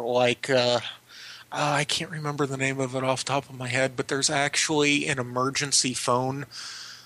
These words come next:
that you can, uh, that, that takes a sim card. Um, thing costs, like, twenty, twenty-five dollars, and the thing can run off of a double A battery.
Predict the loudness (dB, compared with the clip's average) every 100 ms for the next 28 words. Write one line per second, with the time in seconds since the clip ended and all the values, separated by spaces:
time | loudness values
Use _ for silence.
0 | -20 -6 0 0 2 0 -2 -6 -2 -2
1 | 0 -2 -6 -14 _ _ -4 0 0 -2
2 | 0 0 2 4 4 2 -2 -8 -4 -2
3 | -2 -6 -8 -12 -16 _ -2 0 0 -4
4 | -12 -18 -16 -14 -14 -16 -20 -20 _ -6
5 | -4 -2 -2 2 2 2 2 2 -2 -4
6 | -6 -8 -10 -8 -4 -4 -4 -6 -6 -6
7 | 0 0 0 2 4 4 0 -2 0 0
8 | 0 -8 -8 -6 -4 -4 -6 -8 -2 -2
9 | 0 -4 -4 -8 -4 -2 -2 -2 -2 0
10 | 0 0 0 0 0